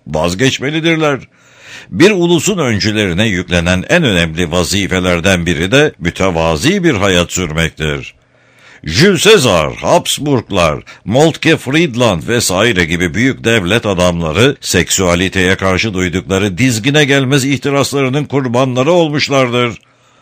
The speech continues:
Halk, arkadaşlar, halk her şeyi bilir."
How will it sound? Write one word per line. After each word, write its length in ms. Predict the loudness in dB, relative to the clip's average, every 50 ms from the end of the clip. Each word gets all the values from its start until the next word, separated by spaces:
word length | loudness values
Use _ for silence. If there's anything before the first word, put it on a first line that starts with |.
| _ _ _ -20 -20 -20 -20 -8
Halk, 560 | 0 4 4 6 6 4 2 0 -4 -12 -20 -20 -20 _ -6 0
arkadaşlar, 800 | 0 0 2 2 4 4 4 4 4 2 2 0 0 0 0 -2 -6 -14 -20 _
halk 400 | -2 2 4 4 4 4 2 0
her 200 | 2 4 4 4
şeyi 300 | 4 4 4 2 2 2
bilir." 480 | 2 0 0 2 0 0 -2 -6 -10 -20